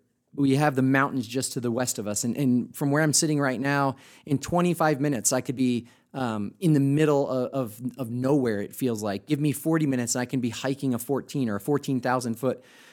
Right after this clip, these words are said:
mountain. And, and I often hear people in Denver, uh, talk about the love that they have of the mountains and how somehow when they are there, they feel this connection to God.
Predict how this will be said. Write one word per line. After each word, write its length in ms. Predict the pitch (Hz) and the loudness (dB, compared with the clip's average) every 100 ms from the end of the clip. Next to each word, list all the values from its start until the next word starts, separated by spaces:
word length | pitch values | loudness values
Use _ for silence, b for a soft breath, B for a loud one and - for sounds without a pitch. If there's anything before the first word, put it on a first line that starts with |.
| B | B
mountain. 460 | 139 143 104 90 - _ _ _ _ - | -2 0 -2 -8 -10 _ _ _ _ -2
And, 180 | 156 156 | 2 6
and 180 | 160 156 | 6 8
I 100 | 156 | 6
often 320 | 196 214 175 | 4 4 2
hear 260 | 151 190 180 | 6 6 6
people 400 | 180 175 170 135 | 2 0 2 4
in 140 | 123 | 4
Denver, 400 | 131 131 117 107 B B B B B | 2 2 2 0 B B B B B
uh, 240 | 139 120 120 | -4 -2 -4
talk 420 | - - 196 190 - | -6 -2 -2 -2 -4
about 640 | 135 131 127 123 - - | -2 0 2 0 -4 -4
the 120 | 131 | -2
love 600 | 120 117 131 156 170 151 - | 0 2 4 6 4 2 -6
that 140 | 139 | -4
they 120 | 139 | -2
have 400 | 123 143 135 127 | -2 0 0 0
of 220 | 123 135 113 | -2 -6 -2
the 80 | |
mountains 540 | 117 120 127 123 113 - | 0 2 0 -2 -4 -4
and 140 | 139 117 | -6 -6
how 360 | - 170 170 | -6 -4 -2
somehow 880 | 147 - - 180 190 180 - 180 175 | 0 0 2 2 0 -2 -4 -4 -2
when 580 | 170 131 151 156 156 127 | -2 -2 0 2 0 0
they 240 | 135 143 143 | 0 0 0
are 340 | 117 127 127 | -2 0 0
there, 640 | 104 104 113 110 104 101 - B B B B B | -2 -2 -2 0 0 -2 -8 B B B B B
they 100 | 131 | -4
feel 460 | - - 151 160 139 | -2 0 4 4 4
this 160 | 131 | -2
connection 540 | - 131 120 117 120 104 | -4 -4 -4 -4 -4 -4
to 60 | |
God. 400 | 92 92 82 78 | -4 -6 -6 -10